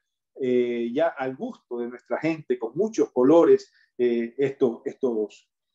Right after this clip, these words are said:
estos pesebres, estos altares también que le llaman los altares. Entonces, esto todavía sí está, eh, vigente, eh, podemos apreciarlo, como le digo, en Picuazá, puede ver que todo el año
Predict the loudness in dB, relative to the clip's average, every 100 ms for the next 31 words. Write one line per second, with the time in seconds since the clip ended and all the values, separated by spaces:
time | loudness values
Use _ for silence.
0 | _ -4 -4 -4 -6 -2 2 4 2 -4
1 | _ -12 -6 -6 -6 -4 0 0 0 -10
2 | -16 -16 -18 -14 -10 -4 -4 -6 -18 _
3 | -14 -4 -4 -4 -14 _ _ _ 0 2
4 | 2 0 0 4 4 6 4 2 2 -2
5 | 2 4 4 4 4 4 0 -4 -6 -6
6 | 0 0 0 -4 -2 -2 -4 -4 -4 -4
7 | -8 -8 -4 -4 -6 -8 -6 -4 -4 -8
8 | -6 -4 0 0 0 -4 _ _ _ -4
9 | -2 -2 0 0 -2 -8 _ _ _ -6
10 | -6 0 0 2 0 -2 -2 -6 -6